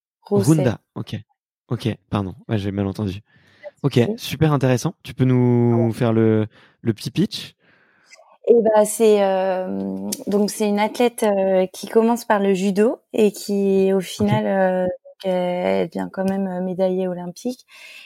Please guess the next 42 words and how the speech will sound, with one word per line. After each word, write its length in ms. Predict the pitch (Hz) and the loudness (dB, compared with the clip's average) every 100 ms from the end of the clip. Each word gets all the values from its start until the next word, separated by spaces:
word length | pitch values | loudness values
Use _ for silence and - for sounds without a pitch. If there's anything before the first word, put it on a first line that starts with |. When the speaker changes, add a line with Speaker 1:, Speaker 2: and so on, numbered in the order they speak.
| - - | -20 0
Speaker 1:
et, 260 | 226 226 220 | 6 8 8
euh, 160 | 190 | 4
qui 160 | 185 - | 2 0
Speaker 2:
Ah 20 | |
ouais. 60 | 190 | 0
Speaker 1:
après 340 | 95 - 226 | 0 0 0
fait, 240 | 214 233 226 | 4 4 4
euh, 420 | 196 185 180 180 | 4 2 2 -2
de, 960 | 185 180 180 175 175 185 185 185 185 180 | -2 -2 -2 -4 -2 -2 -2 -4 -4 -2
de 40 | |
la 120 | 185 190 | 0 0
M 160 | 208 | 0
M 120 | 196 | 0
A. 160 | 190 254 _ _ _ _ _ _ _ _ _ _ - _ | -2 -4 _ _ _ _ _ _ _ _ _ _ -20 _
Speaker 2:
Ok. 180 | 110 117 107 110 | 0 2 0 2
Speaker 1:
Euh, 300 | 190 185 180 180 180 - - - - | 2 2 0 -4 -12 -18 -14 -12 -4
et 160 | 202 196 | 2 4
en 120 | 190 | 2
fait, 240 | 185 247 | 2 0
ce 60 | - | 0
que 160 | 220 196 | 0 2
j'aime, 360 | 175 208 233 | 2 4 2
c'est 180 | 226 202 | 0 -4
que 60 | - | -2
c'est 120 | 190 | -4
plein 240 | - 214 | -2 -2
de 80 | 220 | 0
chapitres, 560 | 226 208 - 214 - 202 | -2 -4 -4 -8 -6 -2
euh, 280 | 185 185 180 - - - - | 2 0 -2 -12 -20 -20 0
un 120 | 214 | 0
peu 180 | 208 220 | 2 0
courts 400 | 214 - 254 262 - | -2 0 2 2 2
avec, 400 | 196 196 196 202 | 2 2 0 0
euh, 320 | 190 185 180 | 0 0 -2
en 160 | 180 | -4
chaque 280 | 175 233 196 | -4 -2 0
début 300 | 190 185 190 | 0 0 -4
de 420 | 185 196 185 185 175 | -4 -4 -2 -2 -4
chapitre, 580 | - 196 - 220 - 202 | -6 -8 -6 -10 -8 -6
euh, 380 | 185 175 175 175 _ _ _ _ _ | -4 -4 -6 -10 _ _ _ _ _
une 180 | 240 240 | 2 2
phrase, 440 | - 233 233 233 | 2 2 2 2